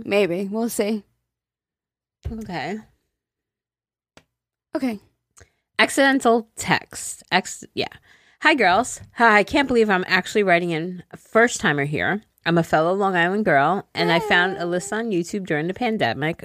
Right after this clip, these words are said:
Speaker 2: shortly after. So I started listening to the podcast, and have lis-, listened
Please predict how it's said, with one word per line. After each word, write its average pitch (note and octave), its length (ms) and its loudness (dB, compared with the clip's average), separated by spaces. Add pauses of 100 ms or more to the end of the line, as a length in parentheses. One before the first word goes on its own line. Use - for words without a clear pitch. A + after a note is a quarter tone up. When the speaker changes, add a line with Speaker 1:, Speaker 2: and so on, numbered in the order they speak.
Speaker 2:
shortly B3 420 2
after. F3 440 -4 (380)
So E3+ 440 4
I F3 120 0
started F#3 280 0
listening E3 320 -4
to - 140 -18
the - 60 -10
podcast, B3+ 600 0
and F3+ 140 -8
have E3 200 -4
lis-, F#3+ 320 -6 (120)
listened D4 420 -2